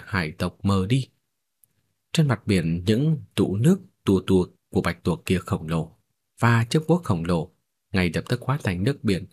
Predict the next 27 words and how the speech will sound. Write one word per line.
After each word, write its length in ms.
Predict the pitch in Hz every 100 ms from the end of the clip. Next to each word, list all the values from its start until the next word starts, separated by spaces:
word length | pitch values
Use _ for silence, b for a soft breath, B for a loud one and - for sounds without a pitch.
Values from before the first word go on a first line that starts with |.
| _ _ _
tan 160 | 160 156
vào 280 | 139 123 123
trong 200 | 151 143
đại 140 | 73
dương 280 | - 95 85
mênh 200 | 87 80
mông. 180 | 85 80 _ _ _ _ _ _ _ _ _ _ _ _ _ _ _ _
Còn 260 | - 95 92
các 140 | 120 -
vết 100 | 131
thương 300 | - 101 98
trên 160 | - 104
người 140 | 92
Đinh 180 | 87 95
Tam 240 | 98 92 90
Thạch 220 | 92 80 _ _
đều 300 | 104 117 95 -
phun 180 | 135 131
ra 120 | 123
máu 240 | 123 156
tươi 280 | 156 143 123 -
màu 220 | 92 82 -
tím 200 | 127 165
nhạt. 200 | 85 - _ _ _ _ _ _ _
Người 260 | 98 98 92
thì 80 | 113
đã 120 | 98